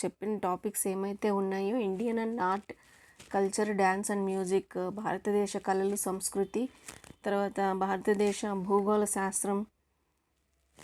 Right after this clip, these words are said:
ఆర్థిక, భారతదేశ ఆర్థిక వ్యవస్థ, భారత రాజ్యాంగం మరియు రాజకీయ వ్యవస్థ, తర్వాత కేంద్ర రాష్ట్ర సంబంధాలు,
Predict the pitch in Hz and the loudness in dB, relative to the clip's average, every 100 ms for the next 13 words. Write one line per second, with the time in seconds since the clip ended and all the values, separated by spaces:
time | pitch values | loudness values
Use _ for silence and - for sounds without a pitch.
0 | - - _ - - - - 196 190 214 | -20 -20 _ -20 -18 -12 -2 0 0 0
1 | 240 190 190 - - 190 196 208 214 220 | 0 0 -4 -8 -4 -2 -2 0 2 2
2 | 220 190 190 202 220 196 196 196 190 196 | 2 -2 -2 -2 0 2 2 0 -2 -2
3 | 196 - _ _ _ 208 190 208 214 202 | -2 -4 _ _ _ -4 0 0 0 -2
4 | 190 180 208 208 208 196 190 190 190 180 | -2 0 0 2 0 0 0 0 2 4
5 | 180 185 - 208 190 190 190 - 185 185 | 2 0 -2 0 2 0 0 0 0 0
6 | - - - - - _ _ _ _ _ | -2 -12 0 0 0 _ _ _ _ _
7 | _ 202 202 196 202 196 190 202 196 196 | _ -6 -6 -6 -6 -4 -2 -2 -2 -2
8 | - 202 - 185 190 196 190 185 185 | -4 -4 -4 -4 -2 -2 0 0 0